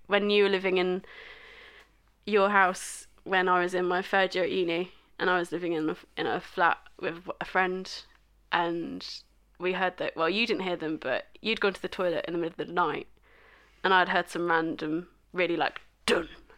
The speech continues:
dun, dun footsteps coming up the stairs next to your bedroom, and there was no one there, and you hadn't seen anyone, and there was, like, a,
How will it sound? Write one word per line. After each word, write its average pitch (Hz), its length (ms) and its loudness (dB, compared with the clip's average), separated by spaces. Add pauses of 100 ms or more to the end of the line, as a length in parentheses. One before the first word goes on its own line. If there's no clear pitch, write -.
(340)
dun, 196 320 -2 (540)
dun 185 380 2 (120)
footsteps - 560 0
coming 180 240 -2
up - 140 -4
the 175 80 -8
stairs 175 400 0
next - 240 -8
to - 80 -6
your 165 100 -4
bedroom, 175 540 -4 (1040)
and 165 420 2 (120)
there 175 140 4
was 175 140 -2
no 170 140 0
one 143 100 -2
there, 151 380 2 (560)
and 175 240 -2
you 214 120 2
hadn't 180 220 0
seen 165 220 0
anyone, 156 540 0 (840)
and 185 160 4
there 180 100 4
was, 180 120 0
like, 185 180 -2
a, 160 360 2